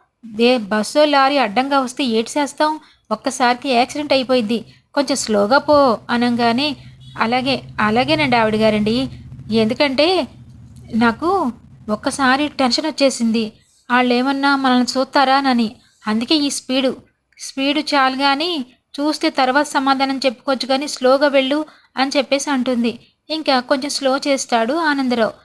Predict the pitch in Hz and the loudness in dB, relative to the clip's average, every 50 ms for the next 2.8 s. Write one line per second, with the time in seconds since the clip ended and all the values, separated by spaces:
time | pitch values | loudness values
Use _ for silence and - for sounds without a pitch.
0 | _ _ _ _ _ - 285 - 285 233 220 226 233 240 233 - 294 277 269 269 | _ _ _ _ _ -12 -4 -4 -2 0 0 -2 -2 -2 -2 -2 -2 -2 -2 -2
1 | 247 233 226 226 240 - 294 277 277 269 262 254 247 247 - 247 240 240 240 240 | 0 0 0 -2 -2 -2 -2 -2 0 0 0 -2 -2 -2 -2 -4 -4 -4 -4 -6
2 | - _ _ _ _ _ - 269 277 269 262 247 233 220 220 226 | -10 _ _ _ _ _ -6 -4 -2 0 0 0 0 0 -2 -4